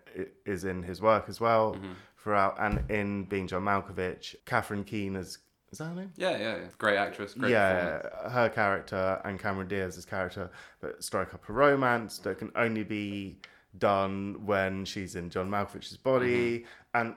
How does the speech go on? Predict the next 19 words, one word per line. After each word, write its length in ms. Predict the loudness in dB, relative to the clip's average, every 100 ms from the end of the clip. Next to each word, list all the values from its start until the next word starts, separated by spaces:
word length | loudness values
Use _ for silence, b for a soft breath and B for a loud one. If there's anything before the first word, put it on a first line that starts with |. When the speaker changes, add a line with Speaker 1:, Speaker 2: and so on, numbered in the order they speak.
| 2
Speaker 1:
all 180 | 4 4
these, 220 | 2 2
like, 400 | 2 2 -2 4
questions 460 | 4 4 0 -2
of, 120 | -2 0
like, 220 | 0 0
the 80 | 0
body 320 | 2 0 -2
and 100 | -4
the 60 |
mind 520 | -2 0 -2 -4 -8 -8
and, 140 | -4
like, 220 | -4 -4
how 140 | -4 -4
they 100 | -4
relate 380 | -4 -6 -10
to 260 | -8 -8 -8 -12 B B B _
other 220 | 0 0 0
things. 560 | 2 2 2 -2 -6